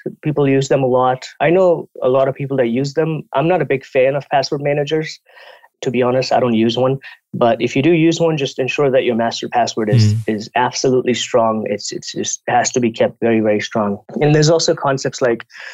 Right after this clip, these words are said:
Speaker 1: you know, not concepts, but actual tools like fido-based YubiKeys. You know, you can use those for two-factor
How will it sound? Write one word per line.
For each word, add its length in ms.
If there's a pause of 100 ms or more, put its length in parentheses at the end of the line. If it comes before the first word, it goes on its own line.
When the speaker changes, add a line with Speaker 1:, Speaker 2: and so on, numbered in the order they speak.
(160)
Speaker 1:
you 80
know, 140 (140)
not 180
concepts, 460
but 200
actual 420 (320)
tools 400
like 300
fido-based 520
YubiKeys. 720
You 80
know, 100
you 120
can 140
use 300 (160)
those 380
for 160
two-factor 760